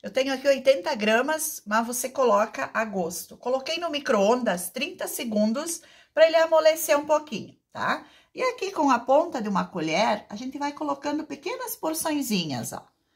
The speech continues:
Não precisa cobrir todo, senão vai ficar muito doce, tá? Então, é só uma finalização. Então, pequenas pontinhas e depois a gente passa com um palito ou com as costas de um,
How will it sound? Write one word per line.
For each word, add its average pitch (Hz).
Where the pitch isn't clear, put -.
Não 226
precisa 359
cobrir 311
todo, 254
senão 214
vai 226
ficar 247
muito 233
doce, 226
tá? 269
Então, 202
é 214
só 214
uma 349
finalização. 320
Então, 453
pequenas 320
pontinhas 302
e -
depois 339
a 349
gente 339
passa 311
com 302
um 220
palito 233
ou 220
com 226
as 185
costas 214
de 170
um, 147